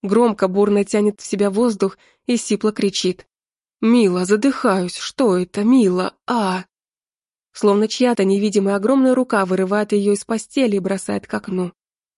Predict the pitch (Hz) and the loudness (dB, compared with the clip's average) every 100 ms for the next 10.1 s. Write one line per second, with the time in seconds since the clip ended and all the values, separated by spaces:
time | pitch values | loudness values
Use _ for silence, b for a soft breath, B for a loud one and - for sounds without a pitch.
0 | _ - 233 208 - 190 196 202 202 196 | _ -2 -2 0 -2 0 0 -2 0 0
1 | - 240 202 240 226 - 226 - _ _ | 0 -2 0 0 -2 -4 -8 -10 _ _
2 | - - 247 220 233 226 - 240 - 185 | -6 0 2 0 -2 -2 0 -2 0 -4
3 | 180 180 - _ 226 208 208 196 190 190 | -4 -6 -10 _ -2 0 0 0 0 -2
4 | - 196 202 202 185 180 _ _ _ - | -2 0 2 0 -2 -4 _ _ _ 0
5 | 196 202 202 - 247 226 - 190 190 202 | 0 2 0 0 0 -2 -4 -4 -2 -2
6 | 202 180 - - _ - 185 202 196 185 | 0 -2 -4 -12 _ -14 -4 -2 0 0
7 | 190 190 185 185 185 - 190 220 226 202 | 0 0 0 0 -2 -2 0 2 0 0
8 | 196 - 262 226 233 220 214 196 202 - | -4 -2 0 2 0 0 0 -2 -4 -4
9 | 196 190 190 190 180 - 190 190 185 180 | -2 0 0 -2 -2 -2 0 0 -2 -4